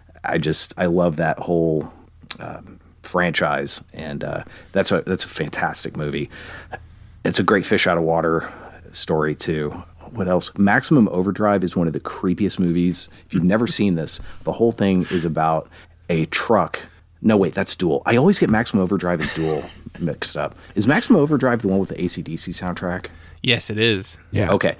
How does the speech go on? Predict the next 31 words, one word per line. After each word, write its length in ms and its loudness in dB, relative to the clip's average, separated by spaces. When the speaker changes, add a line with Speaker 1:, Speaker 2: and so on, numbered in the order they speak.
Speaker 1:
so 180 2
this 200 2
one 120 6
gave 180 4
us 120 -4
Who 160 2
Made 240 2
Who, 280 -4
which 400 -2
just 260 2
right 120 4
Speaker 2:
<laughs> 20 4
Yeah. 60 2
Speaker 1:
there 380 -4
is 260 -4
good 140 0
enough 460 -2
for 260 -2
its 140 -6
existence. 640 -8
Speaker 3:
Um, 500 2
speaking 380 2
of 540 2
canceled 520 -2
people 440 0
and 220 2
also 440 0
movies 400 0
that 320 -4
could 180 -2
work, 460 -2